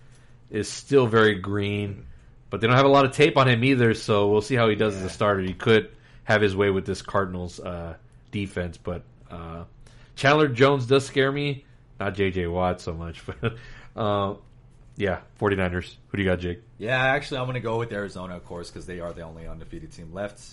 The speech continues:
Speaker 2: Uh, Kyler Murray, everybody's sleeping on him, like I said, most of America.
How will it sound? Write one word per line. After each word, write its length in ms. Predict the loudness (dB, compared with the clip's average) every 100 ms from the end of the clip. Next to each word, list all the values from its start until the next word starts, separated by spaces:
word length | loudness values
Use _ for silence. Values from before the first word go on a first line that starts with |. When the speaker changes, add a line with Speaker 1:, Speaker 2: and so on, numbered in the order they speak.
| -18
Speaker 2:
Uh, 260 | -14 -14 -12
Kyler 320 | -12 -10 -10
Murray, 320 | -10 -10 -12 -18 -18
everybody's 400 | -16 -16 -14 -16
sleeping 300 | -14 -16 -12
on 100 | -12
him, 100 | -12
like 160 | -14 -16
I 40 |
said, 200 | -16 -14
most 220 | -14 -14 -14
of 60 |
America. 480 | -14 -12 -10 -12 -14